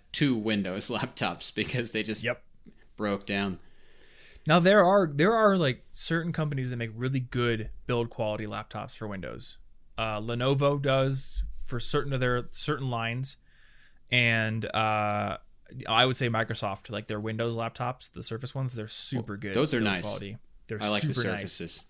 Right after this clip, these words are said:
Speaker 2: I think they are MacBook quality. They just don't, they don't make the
Speaker 1: They weren't
Speaker 2: components. They
Speaker 1: around when
Speaker 2: don't
Speaker 1: I was buying computers.
Speaker 2: Yeah, but they don't put good components in it. You can't get a G T X twenty eighty or twenty-seven, or not, twenty sixty or twenty seventy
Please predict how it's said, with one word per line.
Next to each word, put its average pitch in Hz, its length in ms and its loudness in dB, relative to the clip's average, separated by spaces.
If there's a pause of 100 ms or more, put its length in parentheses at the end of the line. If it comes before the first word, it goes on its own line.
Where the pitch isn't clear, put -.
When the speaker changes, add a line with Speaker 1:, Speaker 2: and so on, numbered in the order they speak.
(200)
Speaker 2:
I 120 140 0
think 123 260 -2
they 123 180 -2
are 110 420 -2 (160)
MacBook 131 460 -2
quality. 110 560 -2 (1120)
They 117 160 2
just 110 240 0
don't, 117 280 2 (180)
they 117 120 -2
don't 120 180 0
make 117 140 0
the 123 60 -8
Speaker 1:
They 110 240 0
weren't 95 200 0
Speaker 2:
components. 87 80 0
They 90 60 0
Speaker 1:
around 87 140 0
when - 80 -2
Speaker 2:
don't 85 180 -4
Speaker 1:
I - 40 -6
was 87 120 -8
buying 85 280 -8
computers. 90 600 -10 (580)
Speaker 2:
Yeah, 104 280 -2 (380)
but 127 100 0
they 147 100 6
don't 175 160 6
put 180 180 2
good 185 140 0
components 190 420 2
in 120 60 -4
it. 101 40 -6
You 123 160 -4
can't 147 440 0
get 170 420 4
a 131 120 -6
G 131 200 -2
T 143 240 -2
X 143 240 -2
twenty 139 460 -4
eighty 131 340 -2
or 117 60 -2
twenty-seven, 127 540 -4
or 127 60 -2
not, 117 200 -8
twenty 147 200 -4
sixty 139 280 -6
or 120 60 -4
twenty 127 280 -4 (280)
seventy 120 560 -2